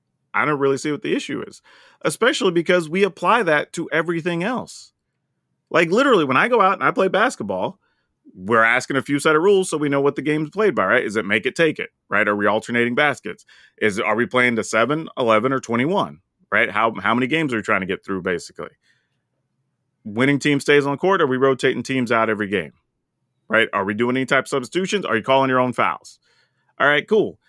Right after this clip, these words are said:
So now we know the rules by which we're playing, right? Only takes a minute or two. Everybody's good. Now, some of those are already pre-established before you show up, and you're asking people on the sideline or whatever before you get into the game. But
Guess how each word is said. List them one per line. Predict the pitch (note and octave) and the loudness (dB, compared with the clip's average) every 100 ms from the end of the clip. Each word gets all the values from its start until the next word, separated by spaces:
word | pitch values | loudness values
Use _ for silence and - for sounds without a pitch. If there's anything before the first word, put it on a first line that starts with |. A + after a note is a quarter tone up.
| _ | _
So | - C3+ | -4 0
now | C3 D3+ | 2 2
we | D3+ | 2
know | D3 C#3+ C#3+ | 4 4 2
the | C3 | 0
rules | C3 C3 | 0 0
by | A#2+ A#2+ | 2 2
which | A#2 A2 | 2 -2
we're | A#2 | -6
playing, | G2+ G2 D#2+ E2 | -6 -8 -6 -2
right? | A2+ - | -2 -2
Only | G#2 B2 | -6 -2
takes | C3+ C3+ | -2 -2
a | D#3+ | -2
minute | D3 C#3+ | -2 -2
or | B2+ | -4
two. | C3+ B2+ B2+ _ _ _ G#2+ | -2 -2 -4 _ _ _ -2
Everybody's | A2 A2 A2 G#2 | 0 2 2 0
good. | G2+ D#2+ - _ _ _ _ _ _ _ _ _ _ | -2 -6 -8 _ _ _ _ _ _ _ _ _ _
Now, | D#3+ E3+ | 0 0
some | F#3 G#3 | 2 2
of | |
those | F3 D#3+ D3 | 4 2 4
are | |
already | C#3 B2+ | 2 2
pre-established | C#3+ B2 - B2+ A#2+ G#2+ | 0 0 2 2 2 -4
before | A2 A#2+ | -4 -4
you | |
show | A2 B2+ | -2 0
up, | E3 E3 | 0 0
and | A#2+ | -2
you're | A2+ | 0
asking | A#2+ A2+ A#2 G#2 | 0 0 -4 -6
people | A#2+ A2 G#2+ | -6 -2 -2
on | G2 | -2
the | F2+ | 0
sideline | C3+ E3 C3 G#2+ | 0 0 0 -2
or | G#2+ | -2
whatever | G2+ G#2+ A2 | -2 -2 -4
before | G#2 A#2 | -4 -4
you | G#2 | -2
get | G#2+ | -4
into | G2 | -4
the | F#2 | -4
game. | A#2+ E3 D3+ F3 _ _ _ _ _ | -2 -2 -4 -8 _ _ _ _ _
But | A#2 C#3+ | 0 0